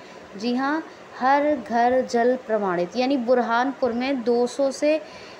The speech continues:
ऊपर गांव हैं, यानी at least ढाई सौ के आसपास गांव हैं, जिनके हर घर को वो शुद्ध पेय जल का कनेक्शन दे चुका है, यानी pure and fresh drinking water connection दिया जा चुका है।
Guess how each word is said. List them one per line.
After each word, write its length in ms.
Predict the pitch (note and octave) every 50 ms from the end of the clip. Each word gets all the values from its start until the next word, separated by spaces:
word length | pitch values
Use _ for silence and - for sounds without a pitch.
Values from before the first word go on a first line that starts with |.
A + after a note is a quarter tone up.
| - - - A#3
ऊपर 340 | B3 C4 B3+ B3+ C4+ C4+
गांव 360 | C4+ B3 B3+ A#3 A3+ A3+ A#3+ B3
हैं, 120 | C#4 C#4+
यानी 420 | C#4+ C#4 C4+ C4+ C#4 C4+ C4 B3+
at 80 | B3+ C4
least 260 | C4+ C#4+ C4 - -
ढाई 200 | A#3+ A3+ A#3 B3
सौ 160 | A#3+ - C#4
के 140 | C4+ - C4
आसपास 480 | A#3 A3+ A3+ A3+ - B3 A#3 A#3 G#3+ G#3+
गांव 280 | G#3+ G3+ G3+ G3+ G#3
हैं, 240 | A3+ B3+ D4+ F4 F4+ - - - - - - - - - - G3
जिनके 840 | - - D4 D4+ D4 D4+ D#4 D4+ D4 - - - D4+ D4+ D#4 D#4+ E4
हर 480 | D#4+ - - - B3 D4 E4 F4+ F#4+
घर 260 | D#4 B3 C4+ C#4 C4+ B3+
को 340 | C4 - G#3 F#3+ F3 F3 - - - - - - - - - - - - - -
वो 380 | F#3 G3 A3 C4 D4 D#4 E4 D#4+
शुद्ध 580 | D#4+ - - - F4+ F4+ D#4 C4+ C4 D#4+ D#4+ - -
पेय 400 | C#4 C#4+ D4 D4 D4 D4+ D4+ D#4+ - - - - - - - - - - - G3 -
जल 220 | - C#4 D4 D#4+ E4
का 260 | E4 - D4+ C#4 C#4
कनेक्शन 560 | C#4 - B3 A3+ A3 G#3+ - - D4+ D4 C4+
दे 120 | A#3 A3+ G3
चुका 240 | - F#3 - F3+
है, 160 | F3+ F#3 F#3+ G3
यानी 160 | A3+ C4 C#4+
pure 280 | - C#4+ C#4+ C#4+ C#4
and 180 | C4 C4 C4+ B3+
fresh 580 | - - C4 C4+ C#4 - - - - - G3+ G3
drinking 440 | A3 A#3+ B3 A#3 D4+ D#4 D4 C#4+ B3+
water 240 | A#3+ A#3 A#3 A#3 A#3
connection 380 | A#3 A3 G#3+ G#3+ - - C4+
दिया 260 | C4 A#3 A3+ A3+ G#3+
जा 140 | G3+ G3+ G3+
चुका 240 | G3 - G#3 - A3
है। 240 | A3+ B3 D4 E4